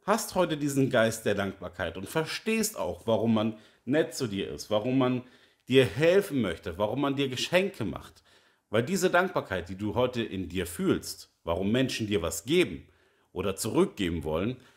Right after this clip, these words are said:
diese Dankbarkeit oder besser gesagt der Geist dieser Dankbarkeit, der schwebt in deinem Resonanzfeld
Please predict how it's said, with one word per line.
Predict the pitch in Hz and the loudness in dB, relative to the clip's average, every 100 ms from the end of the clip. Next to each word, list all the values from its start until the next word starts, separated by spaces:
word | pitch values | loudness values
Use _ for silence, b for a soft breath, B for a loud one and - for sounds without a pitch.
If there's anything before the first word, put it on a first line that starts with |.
| b _ - | b _ -8
diese | 165 208 196 185 | -2 0 2 2
Dankbarkeit | 131 120 120 131 - 131 147 190 - _ _ | 2 0 0 -2 -2 -4 -4 -6 -12 _ _
oder | - 104 104 | -4 0 2
besser | 90 120 117 | 2 0 0
gesagt | 107 110 - | 0 -2 -2
der | 104 87 | -2 0
Geist | 95 95 - | 0 0 -2
dieser | 160 165 113 | -6 2 2
Dankbarkeit, | 92 92 90 - 95 107 - b b b _ | 2 0 -4 0 0 -2 -6 b b b _
der | 107 127 143 - - | 4 4 4 0 -18
schwebt | - - 110 127 135 | -16 -8 0 0 0
in | 113 | 0
deinem | 110 101 113 | 2 4 2
Resonanzfeld | 107 104 101 92 95 - - 57 | 0 0 0 -2 -2 -6 -8 -10